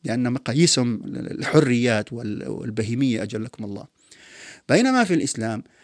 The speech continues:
مقاييسه لا شأن لها بالعقل. العقل لا قدرة له على إدراك الحسن والقبح في الأفعال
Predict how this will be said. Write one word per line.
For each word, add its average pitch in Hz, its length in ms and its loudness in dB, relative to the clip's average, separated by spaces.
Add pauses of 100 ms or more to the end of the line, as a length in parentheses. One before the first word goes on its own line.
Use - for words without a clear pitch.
(400)
مقاييسه 156 560 4
لا 202 180 4
شأن 247 300 -2
لها 160 180 0
بالعقل. - 440 -6
العقل - 420 -2
لا 151 80 0
قدرة 202 400 -4
له 120 320 0
على 117 260 -2
إدراك 143 300 -2
الحسن 131 340 -6
والقبح 131 380 -6
في 127 140 -8
الأفعال 139 720 0